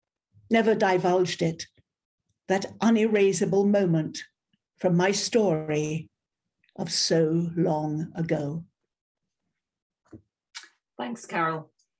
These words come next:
Speaker 2: Why begin the novel there? You have a very interesting quotation at the beginning, um, from Graham Greene, where he talks about a story having no beginning and no end, and how, you know,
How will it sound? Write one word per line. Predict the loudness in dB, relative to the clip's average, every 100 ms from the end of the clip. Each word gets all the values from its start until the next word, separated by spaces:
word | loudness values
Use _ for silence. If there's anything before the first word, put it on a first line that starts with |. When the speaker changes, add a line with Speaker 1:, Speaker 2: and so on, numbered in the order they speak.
| _ _ _ _ _ _ _ -20 -20 _ _ -20 -10
Speaker 2:
Why | -4 0 0
begin | 0 0 0 0
the |
novel | 0 0 -2 -4 -6
there? | -4 -2 -2 -2 -4 -10 -8
You | -6
have | -4
a |
very | -2 -4 -4
interesting | -6 -6 -8 -4 -2 -2
quotation | -2 -2 -2 -2 -4 -8 -8
at | -10 -6
the |
beginning, | -4 -2 -2 -2 -4 -10 -18 _ -6
um, | -4 -6 -10 -16 _
from | -2 0
Graham | 0 -2
Greene, | -2 -2 -2 -6 -10 -8
where | -6
he | -6 -8
talks | -8 -6 -6 -6
about | -4 -4
a | -4
story | -2 -2 -2
having | -4 -2
no | 0 -2
beginning | -4 -6 -6 -8
and |
no | -6 -6
end, | -6 -8 -12 -14 -16 -16 _ _ _ -8
and |
how, | -4 -4 -2
you | -4
know, | -4